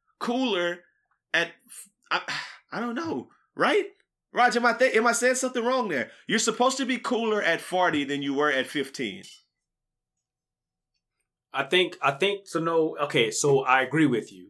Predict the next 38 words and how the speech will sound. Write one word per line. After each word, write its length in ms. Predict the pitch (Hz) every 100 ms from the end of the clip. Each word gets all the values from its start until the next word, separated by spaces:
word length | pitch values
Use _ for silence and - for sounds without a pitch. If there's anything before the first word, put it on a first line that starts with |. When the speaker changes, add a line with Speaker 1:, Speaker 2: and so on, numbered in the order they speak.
| -
Speaker 2:
I 120 | 123
agree 220 | 123 151
with 160 | 147 120
you, 60 | 117
but 140 | 120
I 40 |
wanna 200 | 120 120
put 180 | 117 147
it 100 | 135
a 80 | 123
little 180 | 117 113
bit 180 | 107 98
different. 300 | 107 - - - -
I 80 | 110
think 220 | - 170
there's 160 | 180 160
a 80 | 127
certain 400 | - 151 147 131
age, 540 | 123 143 175 180 - _ _ _ _ _ _ -
um, 380 | 131 131 117 -
and, 160 | 139
and 240 | 135 139 127
we 140 | 175
haven't, 360 | 185 175 175 - _
we 260 | 135 131 190
haven't 300 | 185 - 147
reached 260 | 170 175
that 160 | 170 156
age 300 | 151 139 120
yet 240 | 113 113 - _ _ _ _
where 680 | - 123 131 127 123 120 120 _ _ _ _ _ _ _
you 220 | 143 143
get 240 | 139 147 143
to 180 | 135
O 200 | 139 139
G 260 | 135 123 135
status. 600 | 135 120 101 92 - - -
Speaker 1:
Okay. 260 | 151 135